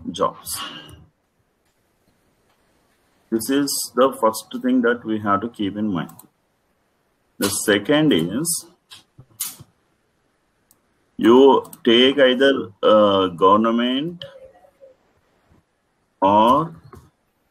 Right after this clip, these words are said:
a private sector. One and two means the previously, previous slide, what we have said.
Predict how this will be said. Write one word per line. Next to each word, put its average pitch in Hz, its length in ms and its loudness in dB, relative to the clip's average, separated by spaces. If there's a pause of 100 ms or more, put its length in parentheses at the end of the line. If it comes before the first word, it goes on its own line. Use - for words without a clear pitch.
(160)
a 107 220 2
private 87 580 0
sector. - 380 -12 (1300)
One 107 280 2
and 123 220 -2
two 113 160 -2
means 123 480 -8
the 95 140 0
previously, 110 720 -2 (100)
previous 104 460 -2
slide, 104 280 0
what 98 240 0
we 98 120 -6
have 92 180 -4
said. 104 320 -4